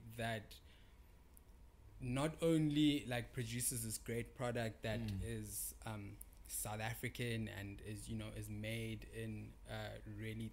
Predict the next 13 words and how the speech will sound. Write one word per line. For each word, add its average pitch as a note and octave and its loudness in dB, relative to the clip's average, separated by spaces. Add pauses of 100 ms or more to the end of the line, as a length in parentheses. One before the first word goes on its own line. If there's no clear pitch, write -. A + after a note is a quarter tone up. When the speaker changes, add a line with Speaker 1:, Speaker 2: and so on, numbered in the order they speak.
Speaker 1:
thoughtful A2 -4
and, G#2+ -6
you G#2+ -4
know, A2 -2
Speaker 2:
Mm. G#2+ 0
Speaker 1:
resource A2+ 0
efficient A2 -4
way, A2+ 0
but G#2+ -4
we G#2+ -2
wanna A#2+ 2
Speaker 2:
Yeah. G2 6
Speaker 1:
have A#2 2